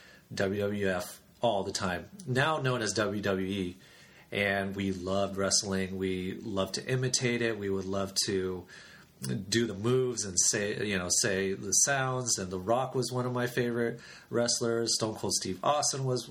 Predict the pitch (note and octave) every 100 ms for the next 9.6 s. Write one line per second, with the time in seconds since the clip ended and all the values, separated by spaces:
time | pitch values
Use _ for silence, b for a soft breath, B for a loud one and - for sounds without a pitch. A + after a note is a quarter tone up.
0 | B2+ B2 B2 - B2 B2 A#2+ A#2 B2+ A#2
1 | A2+ A2+ A2 A#2 G#2+ G#2 B B B B
2 | A2 B2 C3 C3 C3+ C#3+ C#3 C#3+ C#3+ C3+
3 | C3+ B2+ C#3 C3+ F#2+ F#2 - G#2 G2+ G2
4 | B B B A2 G#2 G2+ G2+ A#2+ C#3+ C#3
5 | A#2+ A#2 G#2 G#2 B2 A#2 G2+ G2 G#2 G#2
6 | G2 F#2+ A2 G2+ F#2+ G2 F#2+ F#2+ G2 -
7 | - G#2 G2 G2+ G2 G2+ G#2+ A2 G2+ B
8 | B B G#2+ G#2+ G#2 G2+ G2 G2 G2 G2
9 | - - C3 G#2+ A2+